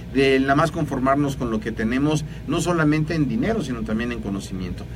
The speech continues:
Entonces, una de las cosas que hacen los ricos es aprender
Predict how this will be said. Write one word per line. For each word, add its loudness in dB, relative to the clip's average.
Entonces, 2
una 4
de 4
las 4
cosas 0
que 2
hacen 2
los 2
ricos 0
es 0
aprender 0